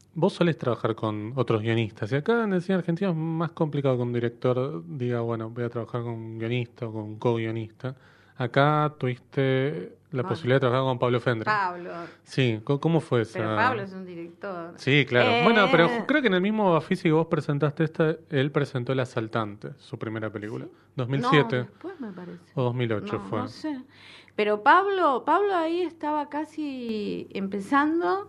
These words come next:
Speaker 1: Sí.
Speaker 2: Y me dice mi hermano, "Ay, a mí me parece que hay un chico que te puede ayudar". Creo que fue mi hermano, lo cono-, no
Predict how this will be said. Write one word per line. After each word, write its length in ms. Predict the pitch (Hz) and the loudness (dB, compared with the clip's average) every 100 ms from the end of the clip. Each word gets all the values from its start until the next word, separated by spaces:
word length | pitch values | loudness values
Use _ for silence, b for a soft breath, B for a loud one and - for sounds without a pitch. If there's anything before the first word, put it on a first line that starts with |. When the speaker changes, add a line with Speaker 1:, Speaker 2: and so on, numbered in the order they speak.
| B | B
Speaker 1:
Sí. 280 | - 175 165 156 | 4 6 6 4
Speaker 2:
Y 160 | 220 226 | 2 4
me 140 | 226 | 4
dice 240 | 226 240 254 | 2 2 0
mi 160 | 240 | 0
hermano, 540 | 220 226 233 233 226 226 | 0 0 0 0 2 2
"Ay, 200 | 349 339 339 | 2 2 0
a 60 | 339 | -2
mí 100 | 440 480 | 2 2
me 80 | 269 | 4
parece 400 | 262 330 330 240 | 4 2 0 -2
que 120 | 311 | -2
hay 180 | 320 214 | -2 -6
un 100 | - | -8
chico 340 | - - - | -10 -8 -10
que 100 | - | -10
te 100 | - | -10
puede 220 | - 85 | -8 -8
ayudar". 420 | - - - - - | -8 -8 -10 -12 -4
Creo 160 | 277 | -2
que 80 | 320 | -2
fue 160 | 262 277 | 0 2
mi 140 | 277 | 2
hermano, 880 | 214 202 277 339 262 233 208 202 196 | 2 4 6 6 4 2 0 0 0
lo 120 | 208 | -2
cono-, 200 | 220 | -2
no 60 | 214 | -6